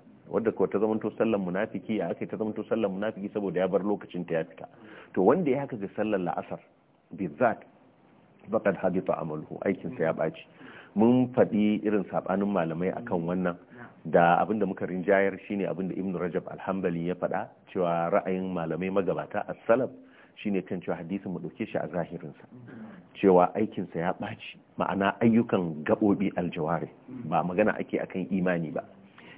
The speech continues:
Imani yana nan, da haka ne maganan salaf ta saba da maganan khawari. Tunda su khawari cewa suka yi, a, in mutum ya saba ma Allah da kabira, da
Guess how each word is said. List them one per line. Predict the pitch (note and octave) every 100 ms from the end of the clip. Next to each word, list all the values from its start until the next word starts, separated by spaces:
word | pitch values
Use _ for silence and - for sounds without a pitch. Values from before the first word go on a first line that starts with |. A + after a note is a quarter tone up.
| -
Imani | G#2+ A#2 C3 A#2 A2
yana | A2 F#2
nan, | G#2 G2 - - - -
da | -
haka | C#3 - C3+
ne | B2+
maganan | B2 G#2 A2+ A2+ G2 -
salaf | A#2 A2 -
ta | G2+
saba | A2+ G#2 F2+
da | D#2
maganan | D2+ F#2+ F2+ E2
khawari. | E2 E2 D#2 D#2 _ - C3+ -
Tunda | A2 G#2+ C#3+
su | D#3
khawari | D3+ B2 A#2+ A#2 G#2+ - - _ _ _
cewa | - G#3+ -
suka | G#3 G#3
yi, | G2 G2 - - _ _ -
a, | F2+ E2+ E2 D#2+ - _ _ _ A2
in | C3
mutum | B2 B2+ G#2+
ya | F#2+ -
saba | A2 A2+ G2+
ma | F2+ -
Allah | G2+ G2 E2
da | D#2+
kabira, | - D#2 F#2+ F#2 D2 _ _ _ _
da | F#2